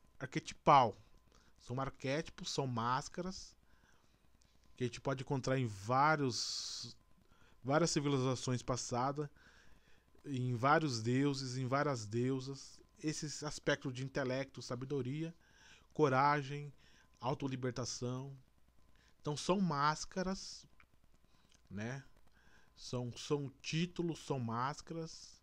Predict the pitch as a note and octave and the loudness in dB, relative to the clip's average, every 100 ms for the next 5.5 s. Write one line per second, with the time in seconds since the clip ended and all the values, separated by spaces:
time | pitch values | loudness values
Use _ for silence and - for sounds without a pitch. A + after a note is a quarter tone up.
0 | - _ - - - - - - - C#3 | -20 _ -20 -20 -20 -20 -20 -20 -4 2
1 | G3+ G3+ F3 E3 - D3+ D3 B2+ D#3+ F3+ | 4 4 4 2 0 0 0 0 0 -2
2 | - A#2 - - - - D#3+ - - D3+ | -4 -12 -14 -20 -10 -2 -2 -2 0 0
3 | D3 B2+ - - - - - - A#2 - | 0 -6 -8 -12 -20 -20 -20 -10 -10 -4
4 | C#3 C3+ C3+ A#2 C3 C#3+ A#2 B2 - C3 | -2 0 0 0 2 0 -2 -4 -6 -2
5 | B2+ A2+ A2 - | -2 -4 -10 -14